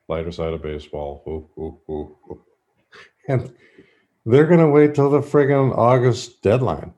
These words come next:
August second is the trade deadline. So Cub fans, you know, he's on fire. He will never,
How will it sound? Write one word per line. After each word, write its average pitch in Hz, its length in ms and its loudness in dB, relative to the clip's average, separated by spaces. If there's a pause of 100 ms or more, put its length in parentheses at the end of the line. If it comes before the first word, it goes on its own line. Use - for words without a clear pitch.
(140)
August 104 360 -2
second 98 300 -2
is 87 120 -4
the 90 80 -6
trade 87 240 -2
deadline. 78 520 -6 (520)
So 90 720 2
Cub 101 260 0
fans, 92 680 -2 (680)
you 104 120 0
know, 98 360 2
he's 101 300 0
on 127 260 4
fire. 90 840 0 (960)
He 120 320 4
will 107 220 2
never, 104 720 0